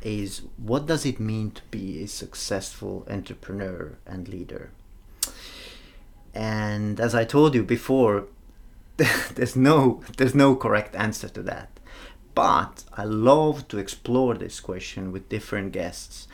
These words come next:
And, um, today with you as well, I, I would like to get, um, maybe a better understanding of what made you successful. I, you, I, I guess we can already say that you're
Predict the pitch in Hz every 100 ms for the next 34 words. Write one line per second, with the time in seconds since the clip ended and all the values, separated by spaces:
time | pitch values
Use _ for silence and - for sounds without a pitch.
0 | - - - - 104 104 104 104 101 101
1 | 101 101 101 101 - - - - - -
2 | - 123 135 110 101 131 113 101 120 120
3 | 92 98 - 107 110 110 104 - 98 110
4 | 107 - - 104 101 101 - - - -
5 | - _ - - - 107 110 104 104 107
6 | 113 113 107 95 - 107 104 104 98 95
7 | 92 101 110 117 110 107 107 107 98 117
8 | 117 - - - - - - - - -
9 | - - 98 - 110 - - 92 - -
10 | 104 107 - 113 104 107 104 104 101 -
11 | 101 - - 104 104